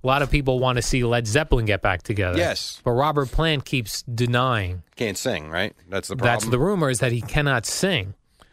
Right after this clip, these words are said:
Speaker 1: Well, there's a P B S program called Austin City Limits, very famous in the music, people who love music. And Robert Plant did a concert there, performed on the ch-,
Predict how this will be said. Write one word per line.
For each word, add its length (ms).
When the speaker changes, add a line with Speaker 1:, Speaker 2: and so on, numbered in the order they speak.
Speaker 1:
Well, 80
there's 220
a 100
P 240
B 180
S 180
program 560
called 360
Austin 440
City 320
Limits, 520
very 360
famous 560
in 160
the 80
music, 420
people 300
who 60
love 160
music. 460
And 160
Robert 300
Plant 500
did 140
a 100
concert 520
there, 360
performed 480
on 120
the 80
ch-, 160